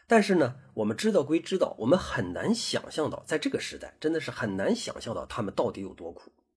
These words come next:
这群人是又脏又臭，衣衫褴褛，然后一步一步拉着大船，那就跟熬命一样。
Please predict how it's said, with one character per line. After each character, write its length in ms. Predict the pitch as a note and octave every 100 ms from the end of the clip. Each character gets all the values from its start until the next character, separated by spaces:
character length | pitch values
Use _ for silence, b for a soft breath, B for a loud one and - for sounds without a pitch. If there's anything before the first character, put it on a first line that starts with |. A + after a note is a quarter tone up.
| _ _ _ _ b b b
这 100 | G#3+
群 180 | - G#2
人 220 | F2 D#2+
是 300 | - - - -
又 400 | D#3+ G3 G2+ -
脏 420 | D3 C3 A#2 C3 D3
又 380 | F3 C#3+ - -
臭， 340 | - B2 - -
衣 260 | A3 G3+ F3
衫 340 | - D3+ C#3
褴 180 | F#2+ G2+
褛， 200 | A2 G#2
然 140 | -
后 140 | A#2+ G2
一 200 | A2 A3
步 280 | B3 F#3+
一 120 | B2 B2
步 200 | A#2+ G2+
拉 180 | C3
着 80 | A#2+
大 160 | A#2+ -
船， 300 | - - - -
那 100 | C3
就 140 | A2+
跟 120 | C3+ C#3
熬 220 | G2+ G#2
命 320 | F3+ A3+ G3 F#2+
一 180 | D2
样。 120 | D2